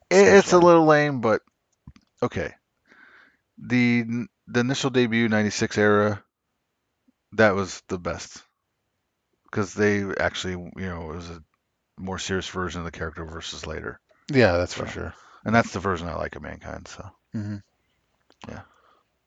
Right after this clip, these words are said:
Speaker 1: Heart Punch.
Speaker 2: Heart Punch. Those are definitely stupid.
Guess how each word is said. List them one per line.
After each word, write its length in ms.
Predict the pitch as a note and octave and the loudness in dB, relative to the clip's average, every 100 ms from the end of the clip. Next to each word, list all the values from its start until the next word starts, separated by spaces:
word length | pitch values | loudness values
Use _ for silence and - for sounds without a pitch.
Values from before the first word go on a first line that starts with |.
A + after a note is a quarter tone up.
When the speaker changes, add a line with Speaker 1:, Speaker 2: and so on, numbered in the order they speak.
| _ - | _ -16
Speaker 1:
Heart 200 | - - | -12 -10
Punch. 320 | F2+ D#2+ - _ _ _ _ _ | -10 -12 -16 _ _ _ _ _
Speaker 2:
Heart 220 | B2 A#2 | -4 -2
Punch. 300 | G2+ E2+ - | -4 -8 -6
Those 200 | G#2 F2 | -4 -4
are 40 | E2 | -6
definitely 320 | D#2 - - | -10 -10 -16
stupid. 260 | - - | -16 -20